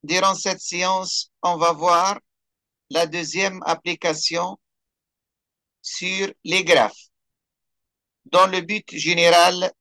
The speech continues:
de notre séance est de chercher la plus courte chaîne.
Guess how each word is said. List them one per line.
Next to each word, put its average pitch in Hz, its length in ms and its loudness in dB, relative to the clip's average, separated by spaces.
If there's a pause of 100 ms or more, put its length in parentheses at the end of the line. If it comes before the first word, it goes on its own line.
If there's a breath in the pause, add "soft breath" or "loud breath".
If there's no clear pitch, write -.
(120)
de 165 80 2
notre 175 320 -2
séance 165 680 -4 (1040)
est 190 220 2
de 175 160 -2
chercher 175 640 2 (320)
la 175 180 0
plus 165 240 -8
courte 185 380 -6 (240)
chaîne. 139 500 0